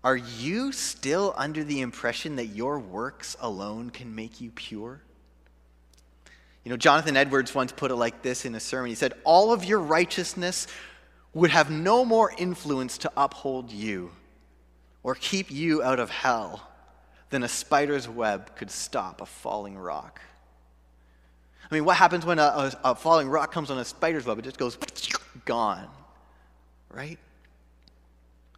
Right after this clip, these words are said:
Jesus' teaching offends the religion in us, offends the self-serving perfection. We aren't pure. We aren't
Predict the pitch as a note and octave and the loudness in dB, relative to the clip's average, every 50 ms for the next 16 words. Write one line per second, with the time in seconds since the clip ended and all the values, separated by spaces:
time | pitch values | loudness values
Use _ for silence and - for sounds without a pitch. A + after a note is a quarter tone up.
0 | _ _ _ _ _ _ _ _ _ - C3 - E3 F3 F#3 E3+ - E3 D#3+ D3+ | _ _ _ _ _ _ _ _ _ -8 -2 0 2 4 2 2 2 2 2 2
1 | C#3 - - - - - G3+ F3+ - - - C#3 A#2 A2+ A#2 A2+ A2 G#2+ - - | 2 0 -2 -4 -4 -2 -2 -2 -2 0 0 0 0 -2 -4 -8 -10 -12 -16 -20
2 | - - - - C#3+ - - D#3+ D#3+ E3 D#3 C#3+ C3+ B2 A#2+ B2 A2+ A#2 A#2 A#2 | -20 -14 -10 -10 -10 -6 -2 -2 -2 -2 -2 -4 -6 -6 -4 -4 -4 -2 -2 -2
3 | A#2+ A#2+ - A#2+ G#2+ G#2+ E2 G2+ F#2+ F#2+ F2+ F2+ F2+ - - - - - - - | -4 -4 -6 -6 -8 -6 -8 -10 -10 -10 -12 -14 -14 -14 -14 -14 -16 -16 -20 -20
4 | _ _ _ _ _ _ _ _ _ _ _ _ _ _ - D#3+ D#3+ - - - | _ _ _ _ _ _ _ _ _ _ _ _ _ _ -2 -2 -2 2 4 6
5 | F3 F3 F3 E3 F3 E3 C#3+ - - C3+ - - - D#3 C#3 C#3+ - - - D3+ | 8 8 6 4 0 -4 -6 -4 -4 -4 -4 0 2 4 4 4 2 0 -2 0
6 | C#3+ C#3 B2+ B2+ A#2+ A#2 A2+ - - A#2 - - - A#2 - - - - G#2 F#2+ | 0 0 0 -2 -4 -6 -8 -10 -10 -12 -8 -6 -6 -6 -6 -8 -10 -10 -10 -10
7 | F#2+ F#2+ - - - - - - - _ _ _ _ - C3 D#3 F#3 F#3+ G3 G3 | -10 -12 -16 -18 -20 -20 -20 -20 -20 _ _ _ _ -8 -6 -4 -2 -2 -2 -2
8 | F#3+ E3 - - - C#3+ E3 F3 E3 D#3 - - - - - - - - - _ | -2 -4 -4 -2 2 2 2 2 2 -2 -6 -10 -10 -12 -12 -12 -16 -20 -20 _
9 | _ _ - - - E3 F3 F#3+ F#3+ C#3 G2+ F#2+ - - - - - - - - | _ _ -8 -6 -2 2 4 4 4 4 2 0 -6 -12 -18 -20 -20 -20 -20 -20
10 | - _ _ _ _ _ _ _ _ _ _ _ _ _ _ _ _ _ - A#2 | -20 _ _ _ _ _ _ _ _ _ _ _ _ _ _ _ _ _ -16 -12
11 | C3 D#3+ F3 F3 - C#3+ D3 D#3+ E3 - - - | -8 -6 -6 -4 -2 -2 -2 -2 -2 -6 -8 -10